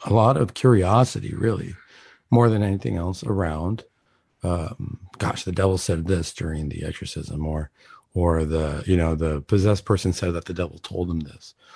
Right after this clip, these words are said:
or, "I heard this from the devil." And that can be really challenging because my question is, why are we listening to the devil? You know, not that I haven't fallen prey to that, I'm sure. You know, we get, we get very curious and we get, uh, interested in what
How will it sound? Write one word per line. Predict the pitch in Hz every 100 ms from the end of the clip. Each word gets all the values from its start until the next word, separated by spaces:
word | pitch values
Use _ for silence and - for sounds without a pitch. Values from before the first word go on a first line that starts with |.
| - _ -
or, | 98
"I |
heard | 90 123
this | 101 -
from | 82
the |
devil." | 92 90 - _ - _
And | 123
that | 165
can | - 208
be | 190 175 - _ _
really | 139 294 262
challenging | - 139 156 113 95
because | 95 95 82 - _ _ _ _ _ _ _ -
my | 120 135
question | 113 92 92
is, | 85
why | 82 101
are | 120
we | 101
listening | 101 - 101
to | 95
the | 69
devil? | 87 90 - _ - - - _
You | 107
know, | 90 85
not | 113 123
that | 104
I | 104
haven't | 85 82
fallen | 95 78
prey | 104
to | 85
that, | 78 73
I'm | 73
sure. | - 110 76 - _ _ _
You | 104
know, | 85
we | 82 82
get, | 95 -
we | 90
get | 95
very | 98 92
curious | 82 80 92 90 -
and | 82
we |
get, | 80 82 76 -
uh, | 80 73 69 - _ _ _
interested | 123 117 104 - 92
in | 87 80
what | 80 76